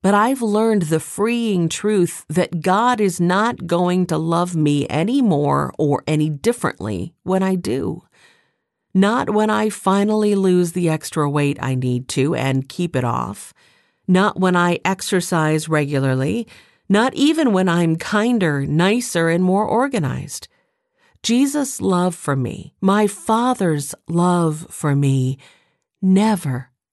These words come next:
changes. Yeah, okay, fellowship may be strained at times, but his heart toward me does not change. He is passionately in love with me.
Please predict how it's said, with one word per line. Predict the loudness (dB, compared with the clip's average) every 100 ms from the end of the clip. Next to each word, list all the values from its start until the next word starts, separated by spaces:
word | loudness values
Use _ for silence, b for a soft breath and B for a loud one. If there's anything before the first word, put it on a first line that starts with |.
| _ -12
changes. | -6 -4 -2 -4 -6 -12 -16 -14 -16 -16 _ _ _ _ _ _ -4
Yeah, | -2 0 -2 -4 -6
okay, | -4 -4 -2 -2 -2 -2 -6
fellowship | -8 -4 -2 -2 -4 -4 -4 -4
may | -2 0 0
be | 0 -4
strained | -6 -4 0 2 0
at | -2 -8
times, | -14 -14 -16 -16 -16 -16 b b b b b b b
but | 0
his | 2 0
heart | -2 -6 -4 -4 -6 -10
toward | -6 -2 0 -2
me | 0 2 2 0
does | -2 -2 0 0 -2 -6 _ _ -6
not | -4 -2 -4 -10 -20 _ _ _
change. | -6 -4 -4 -8 -12 -20 _ _ _ _ _ _ _ _
He | -4 -2 -2 -4 -6 b b b b
is | -2 -2 -6
passionately | -14 -10 -4 -4 0 0 0 -2 -2 -2 -2 0
in | 0 2
love | 0 0 0
with | -2 -4 -4
me. | -4 -4 -6 -12